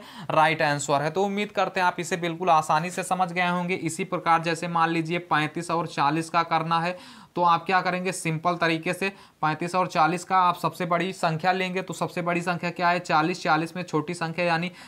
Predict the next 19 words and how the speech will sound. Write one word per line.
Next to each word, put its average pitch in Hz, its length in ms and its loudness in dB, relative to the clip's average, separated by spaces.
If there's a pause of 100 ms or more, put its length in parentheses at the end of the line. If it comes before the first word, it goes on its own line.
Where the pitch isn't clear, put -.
(140)
पैंतीस 156 340 0
का 185 140 2
भाग 165 300 0
कर 175 140 2
देंगे 175 220 -4
तो 165 100 -6
कितनी 160 320 -4
बार 170 200 2
जाएगा, 175 320 2
पैंतीस 160 420 -2
एकन्नम 165 300 -4
पैंतीस, 160 480 0
इसको 160 240 -6
घटा 156 320 2
देंगे 170 260 -4
तो 165 140 -8
पाँच 160 360 0
हो 165 120 -2
जाएगा, 170 400 2